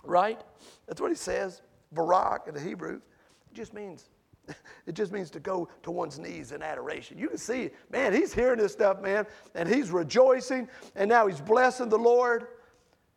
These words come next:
And then something else happens right here. And this is what he says.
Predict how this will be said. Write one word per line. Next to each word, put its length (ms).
And 100
then 80
something 340
else 200
happens 480
right 200
here. 280
And 80
this 120
is 40
what 120
he 40
says. 560